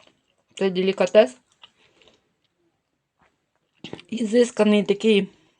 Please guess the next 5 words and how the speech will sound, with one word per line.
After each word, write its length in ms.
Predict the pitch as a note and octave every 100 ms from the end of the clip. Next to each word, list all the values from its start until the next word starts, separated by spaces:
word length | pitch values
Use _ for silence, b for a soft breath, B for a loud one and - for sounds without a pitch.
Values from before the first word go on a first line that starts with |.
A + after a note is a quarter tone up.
| _
з 140 | A3
тими, 440 | - G#3+ G#3+ F#3 - - F#3 D#3+ D#3+ _ _ _ _ _ _ _ _ _ _ - b b b b b b b b b b b _ _ -
е, 380 | G3+ F#3 F#3 -
рожками 760 | G3+ B3+ D#4+ - A3 G3+ F#3 E3+
всередині. 920 | - F#3+ F#3 F3+ D#3+ E3+ D#3+ E3